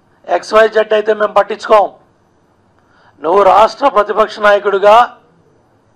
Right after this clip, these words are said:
రాష్ట్ర ప్రజల గురించి ఏం ఉద్ధరించడానికి వెళ్ళావు? బయటకు వచ్చి మీడియా ముందు మాట్లాడతావు కదా, ఎందుకు మాట్లాడలేకపోయావు?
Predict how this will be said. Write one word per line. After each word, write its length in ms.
రాష్ట్ర 420
ప్రజల 320
గురించి 340
ఏం 160
ఉద్ధరించడానికి 640
వెళ్ళావు? 320
బయటకు 320
వచ్చి 240
మీడియా 300
ముందు 120
మాట్లాడతావు 500
కదా, 180
ఎందుకు 300
మాట్లాడలేకపోయావు? 840